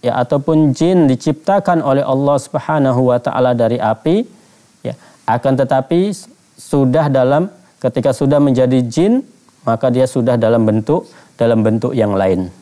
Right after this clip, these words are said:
tidak lagi dalam bentuk, dalam bentuk api. Sama seperti manusia diciptakan oleh Allah Subhanahu wa taala dari tanah, ya.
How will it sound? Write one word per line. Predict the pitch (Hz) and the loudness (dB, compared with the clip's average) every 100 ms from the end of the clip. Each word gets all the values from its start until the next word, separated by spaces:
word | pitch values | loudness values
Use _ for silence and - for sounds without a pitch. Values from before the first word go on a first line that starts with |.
| - | -4
tidak | 110 117 110 | 0 0 2
lagi | 104 113 | 0 2
dalam | 120 110 107 | 0 2 2
bentuk, | 101 101 143 - - | 0 0 -2 -4 -2
dalam | 113 110 | 0 0
bentuk | 104 101 - - | 0 -2 -4 -6
api. | 98 - 95 92 - _ - | -8 -6 -8 -8 -16 _ -20
Sama | - - 107 127 | -8 -4 0 0
seperti | 131 123 110 - 160 196 - - - | -2 -4 -4 0 -2 -2 -8 -20 -4
manusia | 117 139 147 - 196 202 | 0 0 0 0 0 2
diciptakan | 160 - 170 226 214 190 | 0 -2 -4 -2 0 0
oleh | 180 147 143 | 0 0 0
Allah | 143 147 147 | 0 2 0
Subhanahu | - 147 - 170 151 131 127 | -2 -4 -2 0 0 0 0
wa | 123 | 0
taala | 131 131 143 196 233 - _ _ _ _ _ - | -2 0 0 0 -4 -10 _ _ _ _ _ -2
dari | 123 127 151 | 0 2 0
tanah, | 147 139 143 202 214 - _ _ - | 0 0 0 0 -2 -10 _ _ -16
ya. | - | -16